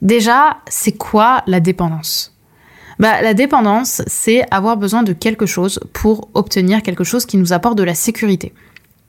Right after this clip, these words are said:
Donc, ici, on a besoin d'affection, ok,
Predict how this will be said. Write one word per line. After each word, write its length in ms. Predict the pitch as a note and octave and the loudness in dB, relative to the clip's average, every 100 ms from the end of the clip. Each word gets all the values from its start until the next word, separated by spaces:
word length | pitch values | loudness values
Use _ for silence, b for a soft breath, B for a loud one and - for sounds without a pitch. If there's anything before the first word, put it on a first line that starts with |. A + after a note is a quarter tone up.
| _ _ _ - - | _ _ _ -2 4
Donc, 400 | G3+ G3+ G3 - B B B - | 4 4 0 -10 B B B -2
ici, 240 | A#3 - | -2 0
on 80 | C4 | 2
a 80 | G#3+ | 2
besoin 220 | G3 G3+ | 2 2
d'affection, 480 | F#3 F#3+ - - F4+ - _ _ | 0 -2 -4 -2 -2 -4 _ _
ok, 260 | F#3 - | -4 0